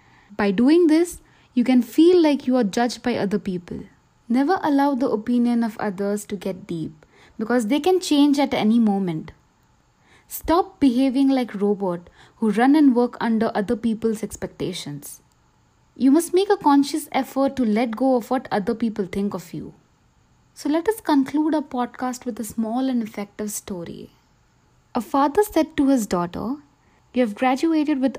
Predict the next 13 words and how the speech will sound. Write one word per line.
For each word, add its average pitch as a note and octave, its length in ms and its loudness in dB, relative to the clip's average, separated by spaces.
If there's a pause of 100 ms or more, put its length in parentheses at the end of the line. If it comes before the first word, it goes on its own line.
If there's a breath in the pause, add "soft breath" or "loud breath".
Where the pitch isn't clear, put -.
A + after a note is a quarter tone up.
honors. G3 420 0 (480 soft breath)
Here D4 280 6
is C#4+ 100 2
a D4 200 0
car A#3 220 2
that A3 160 0
I G#3+ 60 2 (120)
bought G3+ 240 0
many A#3 380 4
years A3+ 300 2
ago. - 320 -12 (540 soft breath)
It C4 120 4
is - 80 -2